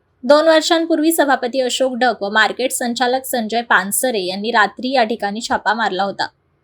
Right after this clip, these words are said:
छापा मारल्यानंतर कोल्ड स्टोरेज मालकांबरोबर डक यांनी बैठक लावली.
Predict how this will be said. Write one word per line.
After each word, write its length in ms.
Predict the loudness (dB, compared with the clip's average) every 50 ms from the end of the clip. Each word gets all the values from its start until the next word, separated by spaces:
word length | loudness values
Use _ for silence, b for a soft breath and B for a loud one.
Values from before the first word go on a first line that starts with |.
| _ _ _ _ _ _ 2
छापा 280 | 4 4 6 6 4 2
मारल्यानंतर 640 | 4 2 2 4 2 2 0 0 -6 -4 -4 -4 -4
कोल्ड 300 | 0 2 2 2 2 -2
स्टोरेज 440 | -2 -2 0 0 2 0 -2 -2 0
मालकांबरोबर 760 | 0 0 0 2 0 -2 -2 0 -2 -2 -2 0 0 -2
डक 320 | -2 2 0 0 0 0 -2
यांनी 240 | -4 -4 -4 -4 -2
बैठक 360 | 0 0 0 2 0 -2 -2 2
लावली. 440 | 2 2 2 2 0 -2 -4 -4